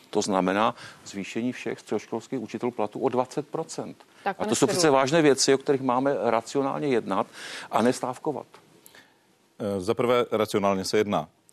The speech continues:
Speaker 3: Ale kdyby ta spokojenost byla taková, jak vy o tom říkáte, nebo bylo to tak iracionální, tak když jsem šel tady k vám do studia, tak jsem viděl, že už více než tisíc škol se při-, přihlásí ke stávce a bude stávkovat a budou narůstat další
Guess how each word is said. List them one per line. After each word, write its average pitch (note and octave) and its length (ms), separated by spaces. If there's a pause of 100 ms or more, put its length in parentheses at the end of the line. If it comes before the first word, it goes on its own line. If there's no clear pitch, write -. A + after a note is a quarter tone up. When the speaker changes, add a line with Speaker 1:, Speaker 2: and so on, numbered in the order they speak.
Speaker 3:
Ale G#2 480
kdyby G2+ 220
ta A#2 100
spokojenost A#2+ 380
byla B2 160
taková, A#2+ 280
jak A#2+ 120
vy B2 100
o A#2+ 40
tom B2+ 160
říkáte, B2+ 440
nebo G#2 180
bylo G#2 160
to A#2 100
tak A#2 120
iracionální, A#2 640
tak A2+ 240
když G#2+ 140
jsem A2 140
šel A2+ 160
tady A2+ 200
k - 60
vám A#2 140
do A2 60
studia, A#2 340
tak - 180
jsem A#2 160
viděl, A2+ 220
že A#2 100
už A2+ 140
více A2 200
než A#2 160
tisíc - 420
škol A2 340
se A2 160
při-, - 360 (200)
přihlásí B2 480
ke C3 100
stávce B2 480 (260)
a - 40
bude B2+ 200
stávkovat G#2 560
a G2 60
budou B2+ 300
narůstat B2 440
další A2+ 540